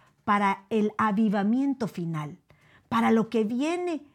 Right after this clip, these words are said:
que tú y yo estamos esperando, el encuentro con nuestro Señor. Noé vino a ser uno de los ejemplos que tendríamos que imi-, em-, eh, eh, imitar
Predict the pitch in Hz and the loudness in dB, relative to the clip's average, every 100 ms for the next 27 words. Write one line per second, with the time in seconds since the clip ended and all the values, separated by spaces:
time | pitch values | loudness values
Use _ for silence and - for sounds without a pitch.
0 | _ _ _ 220 220 294 269 294 285 - | _ _ _ -4 -2 -2 0 0 -2 -2
1 | 240 233 - 190 - 175 165 156 - _ | 0 0 -2 -8 -6 -6 -4 -6 -10 _
2 | _ 214 202 196 190 226 247 240 226 180 | _ -2 0 -2 -4 -2 -2 -4 -8 -8
3 | 170 165 170 156 156 160 156 139 _ _ | -8 -10 -12 -12 -10 -10 -12 -18 _ _
4 | _ _ _ _ _ _ _ _ _ 196 | _ _ _ _ _ _ _ _ _ 2
5 | 208 202 233 311 - _ _ _ _ _ | 4 4 0 -2 -6 _ _ _ _ _
6 | _ - 185 262 320 285 175 - _ _ | _ -2 2 4 4 2 -2 -10 _ _
7 | _ _ _ 214 - 269 285 311 311 240 | _ _ _ -6 -2 -2 0 0 0 0
8 | 202 - 185 - 285 320 233 180 - - | -2 -4 -8 -6 -8 -6 -6 -6 -8 -20
9 | _ _ _ _ _ _ _ _ _ _ | _ _ _ _ _ _ _ _ _ _
10 | _ _ _ _ - 220 208 196 233 294 | _ _ _ _ -4 -2 0 -2 0 0
11 | 277 214 - 254 269 247 233 240 208 190 | 2 0 -2 -2 0 -2 -2 0 2 2
12 | - 220 208 208 214 196 185 - 226 220 | -2 -2 -2 -2 -2 0 -2 2 4 4
13 | 214 - 294 170 | 4 -2 -4 -4